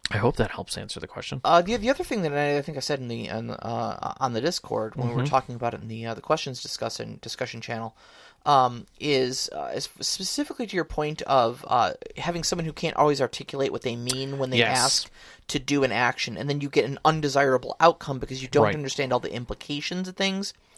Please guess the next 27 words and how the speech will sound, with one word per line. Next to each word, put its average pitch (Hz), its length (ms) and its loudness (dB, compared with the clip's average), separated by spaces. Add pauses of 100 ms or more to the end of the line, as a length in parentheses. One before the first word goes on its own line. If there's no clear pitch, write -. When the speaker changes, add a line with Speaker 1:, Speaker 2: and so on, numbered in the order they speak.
(580)
Speaker 2:
Um, 151 440 10 (340)
for - 200 2
me, 190 240 4
this 196 200 0
is 226 100 -4
one 214 120 2
of 202 40 -2
the 185 60 -8
big 165 160 0
reasons 151 260 0
why 143 100 6
I've 135 80 4
gotten - 140 -2
into 139 100 -6
the 135 60 -6
habit 135 260 0
of 127 80 -2
asking 127 360 2
my 139 120 0
players, 135 560 0 (380)
uh, 139 160 6
"What 151 260 6
is 247 100 -2
your 254 100 2
desired 147 520 6
outcome - 440 2
here?" 135 260 -10